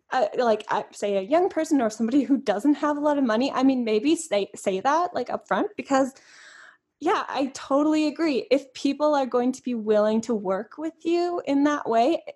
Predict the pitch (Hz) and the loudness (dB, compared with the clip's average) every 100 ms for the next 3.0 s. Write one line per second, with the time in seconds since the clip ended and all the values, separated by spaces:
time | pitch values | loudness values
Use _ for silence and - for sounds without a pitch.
0 | - 240 226 220 214 220 - - 233 220 | -6 -2 -2 -2 -6 -12 -12 -2 -2 -2
1 | 427 415 269 - - - - - - 269 | -8 -8 -16 -16 -10 -6 -6 -8 -14 -12
2 | 233 220 202 214 214 202 196 190 180 | -4 -2 0 0 0 0 0 0 -2